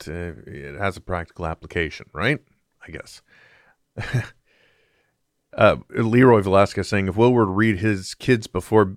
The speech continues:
read to his kids before bed, uh, but actually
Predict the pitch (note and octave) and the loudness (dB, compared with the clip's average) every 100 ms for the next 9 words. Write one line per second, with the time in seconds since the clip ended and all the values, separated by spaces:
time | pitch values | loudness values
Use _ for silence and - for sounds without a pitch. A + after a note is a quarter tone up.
0 | - A2 A2 D3+ D#3 B2 A#2 - A#2 G#2+ | -12 -4 2 2 2 0 -2 0 -2 -2
1 | F2+ A2 F#2 G#2 F#2+ F#2+ - G2 F#2+ F#2 | -2 -2 2 2 0 -2 -8 -4 -2 -2
2 | F#2 D2+ - _ A2+ G2+ - A2 - A2+ | -2 -4 -8 _ -6 -4 0 0 2 0